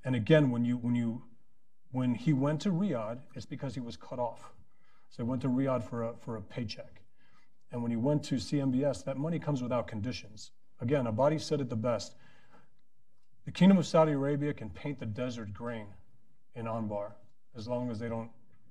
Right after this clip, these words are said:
uh, uh, affect any of our, uh, strategies. Again, we've seen the Saudis do this in Syria and Lebanon,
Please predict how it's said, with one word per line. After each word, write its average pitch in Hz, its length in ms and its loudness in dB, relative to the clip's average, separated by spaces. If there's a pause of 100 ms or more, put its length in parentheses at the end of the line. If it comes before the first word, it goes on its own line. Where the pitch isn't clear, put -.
(340)
uh, 131 60 -8 (140)
uh, 113 220 -2 (180)
affect 123 460 -4
any 120 180 0
of 110 120 -2
our, 110 340 -2 (800)
uh, 113 100 -10
strategies. 110 680 -4 (220)
Again, 120 280 0
we've 117 160 0
seen 131 140 0
the 120 60 0
Saudis 123 380 0
do 120 140 0
this 123 160 -4
in 113 80 -2
Syria 151 340 0
and 127 100 2
Lebanon, 123 500 0